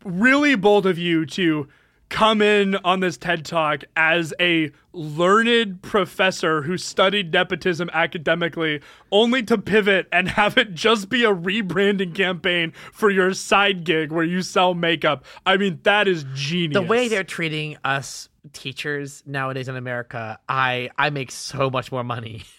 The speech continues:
Speaker 2: <laughs> in my makeup job than I ever did as a professor. And I'm also here to announce my retirement from Gordy University. <laughs> I'm going to go full-time into Strawberry Makeup Enterprises.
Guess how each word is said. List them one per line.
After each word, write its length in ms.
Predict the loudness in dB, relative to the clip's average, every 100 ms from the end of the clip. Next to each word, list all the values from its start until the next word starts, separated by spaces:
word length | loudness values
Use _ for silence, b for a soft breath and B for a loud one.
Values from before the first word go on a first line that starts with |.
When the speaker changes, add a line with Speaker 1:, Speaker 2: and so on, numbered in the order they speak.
| B B
Speaker 2:
<laughs> 360 | B B B -6
in 100 | -2
my 160 | -2 -2
makeup 520 | -4 -4 -6 -6 _
job 280 | -8 -8 -6
than 140 | -6
I 60 | -4
ever 360 | -2 -4 -6
did 480 | -10 -12 -14 -18 -20 _ _ -6
as 160 | -4
a 60 | -6
professor. 560 | -10 -10 -10 -8 -10 b b _
And 240 | -2 -2 -6 B
I'm 160 | -2 -2
also 200 | -2 -4
here 140 | -6
to 140 | -4 -2
announce 340 | 0 -2 -2
my 160 | 0 0
retirement 800 | 0 -6 -2 -2 -2 -8 -14 -20 _ _ _ b b _ _ _
from 640 | _ -4 0 0 0 -4 -8 _ _ _ _ _ _ -20 -10
Gordy 360 | -4 -2 -4 -6
University. 880 | -8 -8 -6 -6 -8 -10 -12 -14 -16 b b b b b _
<laughs> 600 | _ -20 -20 -20 _ -2
I'm 300 | 0 0 -2
going 160 | -6
to 120 | -6 -6
go 140 | -6
full-time 600 | -4 -4 -4 0 0 0
into 260 | -6 -8 -12
Strawberry 720 | -10 -2 0 0 0 -2 -4
Makeup 480 | -6 -8 -8 -12 -10
Enterprises. 800 | -10 -10 -12 -12 -14 -20 -20